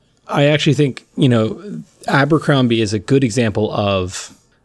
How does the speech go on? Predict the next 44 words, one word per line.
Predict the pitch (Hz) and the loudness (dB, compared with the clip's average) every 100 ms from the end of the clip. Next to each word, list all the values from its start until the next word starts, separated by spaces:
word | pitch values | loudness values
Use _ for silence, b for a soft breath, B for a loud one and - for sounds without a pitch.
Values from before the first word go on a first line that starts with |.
| - | 0
I | 120 | 2
think | 170 185 | 4 4
you | |
can | 156 123 110 | 4 4 4
rightly | 123 147 131 113 | 2 2 2 0
defend | 117 - 127 113 107 104 95 - | -2 0 0 0 0 -2 -4 -2
maybe | 117 120 123 117 | 2 4 4 2
a | |
little | 110 113 110 | 2 2 2
bit | 110 110 | 2 0
more | 110 107 | 2 0
of | 107 | 0
a | |
meandering | 107 107 110 107 104 101 | 2 2 0 0 -2 -4
plot | - 120 107 - | -2 -2 -2 -4
in | 104 | -4
book | 95 107 - | -2 -4 -4
two | - 104 104 92 | -2 0 0 -2
and | 113 | -4
say, | - 113 | 0 0
like, | 107 101 - | 0 -2 -4
"Yeah, | 123 156 139 117 | 2 2 4 0
but | 113 113 | 0 0
his | 127 107 | -2 -2
writing | 104 139 147 110 90 90 - _ _ _ | -2 2 2 2 -2 -6 -10 _ _ _
is | 131 | -4
so | - - 135 | -2 0 2
much | 123 120 | 2 -2
fun | - 123 117 | -2 0 0
to | 107 | -2
read. | 98 107 101 90 82 | -2 0 0 -2 -6
Just | - 107 - | -4 -4 -2
his | 110 | -6
prose | - 143 131 127 123 | -2 0 2 4 2
and | 110 | 0
his | 104 92 | -2 -2
dialogue | 107 107 104 101 | -2 -2 -2 -4
is | 98 | -2
so | 143 | 0
much | 139 - | 0 0
fun | 120 107 | -2 -2
to | |
read | 101 101 104 92 | -2 0 -2 0
that | 101 98 | -2 -2